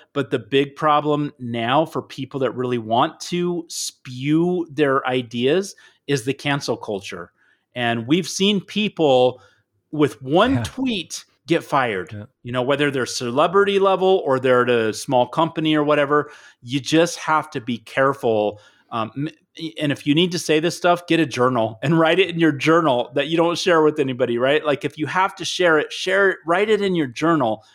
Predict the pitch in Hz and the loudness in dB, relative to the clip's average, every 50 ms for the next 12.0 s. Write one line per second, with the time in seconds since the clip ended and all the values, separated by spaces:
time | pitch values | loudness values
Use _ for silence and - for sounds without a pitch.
0 | _ _ _ _ _ _ - 135 123 120 107 107 - 120 110 110 107 107 104 107 | _ _ _ _ _ _ -2 0 0 0 0 -2 0 0 2 2 2 2 0 -2
1 | - _ - - _ - 160 156 156 170 170 151 131 120 117 117 113 113 113 117 | -6 _ -20 -10 _ 0 0 0 2 2 2 2 2 0 -4 -10 -14 -12 -10 -8
2 | 120 127 139 151 160 170 175 185 185 185 165 151 143 131 131 120 113 110 110 107 | -4 -2 0 2 4 4 4 2 2 0 2 2 2 4 4 4 4 4 4 2
3 | 107 107 104 101 101 - _ _ _ _ _ _ _ _ _ _ _ _ _ _ | 2 0 -2 -6 -8 -12 _ _ _ _ _ _ _ _ _ _ _ _ _ _
4 | - 139 127 120 113 117 - 147 147 143 139 131 123 123 117 - - - 131 131 | -6 -4 -2 -2 -2 -4 -4 -2 -2 0 0 0 -2 -4 -6 -6 -2 0 0 0
5 | 120 - 131 123 117 110 104 120 113 110 110 110 110 110 110 110 107 - - 139 | 0 -2 -6 -6 -6 -4 -2 0 0 0 0 0 0 -2 -2 -4 -6 -8 -6 -2
6 | 151 165 170 165 160 - - - 190 190 165 - - - - - - - 151 151 | 0 0 0 0 -2 -4 -10 -6 -6 -6 -6 -6 -10 -12 -10 -10 -6 2 4 4
7 | 165 160 139 - - - 117 113 104 92 98 - _ 98 95 92 85 80 80 82 | 6 6 4 2 -2 -6 -6 -4 -4 -4 -6 -6 _ -4 -4 -4 -4 -6 -8 -10
8 | 104 _ _ _ _ _ _ _ _ _ _ _ _ _ _ _ _ _ _ - | -16 _ _ _ _ _ _ _ _ _ _ _ _ _ _ _ _ _ _ -14
9 | - - 107 104 - - - _ _ _ _ _ - 139 156 - - - 113 117 | -10 -8 -8 -8 -8 -12 -18 _ _ _ _ _ 0 0 0 0 -2 0 2 2
10 | 117 113 98 95 90 - - 98 92 92 - - - 110 - - - - 127 127 | 2 2 0 -2 -4 -4 -4 -4 -4 -6 -8 -8 -10 -10 -10 -12 -10 -6 -6 -6
11 | - - - 104 92 92 92 - 95 92 90 90 - - 104 104 104 101 - | -4 -4 -6 -6 -6 -6 -8 -8 -8 -8 -8 -10 -10 -12 -12 -12 -10 -12 -14